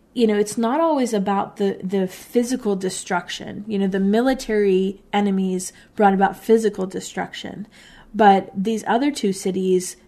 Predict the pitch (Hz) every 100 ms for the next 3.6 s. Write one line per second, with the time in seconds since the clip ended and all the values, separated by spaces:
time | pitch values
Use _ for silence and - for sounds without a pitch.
0 | - - - - 196 - - 190 202 202
1 | 202 196 190 185 190 - 196 190 202 185
2 | 185 175 - 180 - - 214 254 254 208
3 | - 170 165 160 190